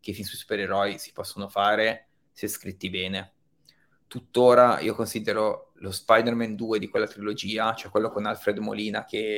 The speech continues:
in-, interpreta il Dottor Octopus, uno dei film più belli in assoluto dei supereroi, ma anche non dei supereroi. Cioè, proprio un film bello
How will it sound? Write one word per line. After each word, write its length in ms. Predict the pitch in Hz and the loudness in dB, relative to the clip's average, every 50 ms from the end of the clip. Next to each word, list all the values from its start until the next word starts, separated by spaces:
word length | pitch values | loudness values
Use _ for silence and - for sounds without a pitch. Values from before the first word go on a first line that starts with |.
| 104 104 104 | -4 -6 -6
in-, 140 | 107 110 - _ _ - | -8 -10 -12 _ _ -20
interpreta 480 | - - - 113 107 101 - 104 - 107 | -14 0 4 4 4 4 2 0 0 0
il 60 | 101 | -2
Dottor 280 | 110 110 - - 107 | -2 -2 0 2 2
Octopus, 720 | 104 113 110 - - 110 104 - 113 107 - - - 113 110 - - - - - - _ _ _ _ _ _ _ _ | 4 2 0 -2 -4 -6 -4 -4 -4 -6 -2 0 0 -2 -2 -4 -12 -20 -20 -20 -20 _ _ _ _ _ _ _ _
uno 240 | - 131 127 127 127 | 2 4 6 8 8
dei 120 | 120 117 | 8 6
film 260 | 117 - 120 117 110 - | 4 2 0 0 0 0
più 180 | - - 120 98 | 0 0 2 4
belli 480 | 92 117 110 110 110 110 110 110 110 110 | 8 8 8 8 8 6 4 4 4 2
in 100 | 110 107 | 0 0
assoluto 560 | 107 - - - 107 104 101 101 98 101 107 | -2 -2 0 2 2 2 2 2 0 0 0
dei 140 | 101 101 101 | 0 0 -2
supereroi, 640 | - - - 95 - 104 107 107 104 101 101 104 101 | -6 -8 -4 0 2 2 2 2 2 2 2 2 0
ma 220 | - 98 104 101 | 0 -2 -2 -2
anche 260 | 101 110 117 - - | -2 -2 -2 -2 -2
non 160 | 101 101 101 104 | -2 0 -2 -4
dei 100 | 104 104 | -6 -8
supereroi. 640 | - 98 101 101 104 104 104 104 101 - - - _ _ - - _ | -10 -8 -6 -6 -4 -2 -2 -2 -4 -4 -6 -10 _ _ -20 -20 _
Cioè, 140 | - 104 98 | 0 0 0
proprio 180 | 107 101 101 101 | 0 -2 -4 -6
un 100 | 107 - | -6 -8
film 220 | - - 101 101 98 | -8 -8 -6 -6 -4
bello 500 | 98 107 101 98 101 95 101 104 - | -2 -2 -2 -2 -2 -4 -4 -4 -6